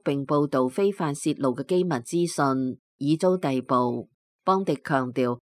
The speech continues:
川普政府絕唔容許任何泄密行為，因為其將嚴重危害國家安全與服役人員。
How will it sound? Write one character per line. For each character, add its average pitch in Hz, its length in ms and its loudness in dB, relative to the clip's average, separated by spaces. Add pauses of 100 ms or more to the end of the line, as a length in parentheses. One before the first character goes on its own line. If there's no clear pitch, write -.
(160)
川 196 160 0
普 170 160 0
政 151 280 -2
府 143 240 0
絕 151 180 -2
唔 131 140 -4
容 127 220 -2
許 131 240 -2
任 165 160 -2
何 143 180 -2
泄 156 200 0
密 139 80 -2 (160)
行 127 260 -6
為， 117 380 -2 (240)
因 185 180 0
為 156 140 0
其 127 240 0
將 214 240 0
嚴 139 240 0
重 139 220 -2
危 127 180 -2
害 135 220 -2
國 151 220 0
家 185 220 -2
安 190 240 2
全 123 380 -2
與 139 240 2
服 147 180 0
役 131 240 0
人 123 240 -4
員。 120 440 -2